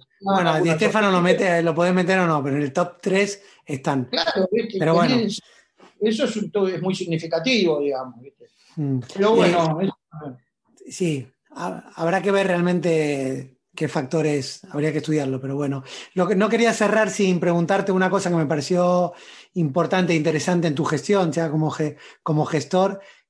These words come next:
Speaker 1: que si no me equivoco es el cupo que metiste para que en River, eh, el cupo femenino, ¿no? Que sea obligatorio.
Speaker 2: Sí, sí, muy importante. Este, mirá, la presencia de la mujer en el fútbol es cada vez mayor.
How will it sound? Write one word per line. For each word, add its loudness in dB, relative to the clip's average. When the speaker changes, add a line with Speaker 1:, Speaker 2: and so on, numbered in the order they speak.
Speaker 1:
que 0
si -2
no 2
me 2
equivoco 2
es 0
el 0
cupo 0
que -2
metiste -2
para 0
que 0
en 2
River, 2
eh, -2
el -8
cupo -2
femenino, 0
¿no? 0
Que -2
sea -2
obligatorio. -2
Speaker 2:
Sí, 0
sí, 2
muy 2
importante. -2
Este, -2
mirá, 2
la -2
presencia -2
de 0
la -2
mujer -4
en 0
el -2
fútbol -2
es -2
cada 0
vez 2
mayor. 0